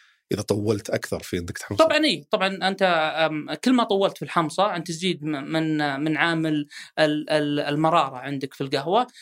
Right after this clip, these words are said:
Speaker 2: إيه، الأساس في القهوة إن فيها، آه، فيها حموضة. ف-، فأنت كل ما،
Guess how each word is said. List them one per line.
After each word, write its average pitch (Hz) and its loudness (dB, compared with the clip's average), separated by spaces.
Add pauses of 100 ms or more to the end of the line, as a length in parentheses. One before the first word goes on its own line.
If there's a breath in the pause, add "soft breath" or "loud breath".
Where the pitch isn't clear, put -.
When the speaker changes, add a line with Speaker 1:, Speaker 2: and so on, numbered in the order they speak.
(200 loud breath)
Speaker 2:
إيه، 185 2
الأساس 190 2
في 156 -4
القهوة 196 0
إن 185 -4
فيها، 156 0 (100)
آه، 151 0
فيها 185 2
حموضة. 143 -6 (380 loud breath)
ف-، - 2 (400)
فأنت 170 4
كل 226 -2
ما، 180 2